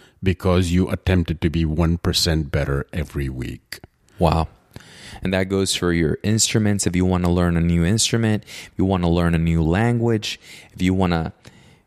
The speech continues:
Speaker 2: go and take dance lessons and get whatever it is, whatever dream you have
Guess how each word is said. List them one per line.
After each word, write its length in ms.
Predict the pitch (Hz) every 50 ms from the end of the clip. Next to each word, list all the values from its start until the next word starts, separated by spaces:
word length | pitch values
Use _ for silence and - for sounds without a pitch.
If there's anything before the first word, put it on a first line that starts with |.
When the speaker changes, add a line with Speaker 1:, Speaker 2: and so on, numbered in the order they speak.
| _ - _ _ _ _ _ _ _ _ _ _ _ _ _ _ -
Speaker 2:
go 220 | - 120 110 107
and 100 | 104 - -
take 280 | - 107 92 - -
dance 420 | - 107 107 117 123 123 113 - -
lessons 680 | 127 120 113 - - 123 120 117 117 117 113 107 -
and 280 | 98 90 90 87 - -
get 240 | - 104 - - -
whatever 500 | 123 127 160 160 170 175 170 180 170 156
it 60 | 143
is, 240 | 147 139 113 101 107
whatever 500 | 113 117 131 123 117 127 143 147 151 123
dream 420 | 107 - - 123 127 131 131 123
you 140 | 110 110 101
have 400 | 95 95 98 104 104 95 95 92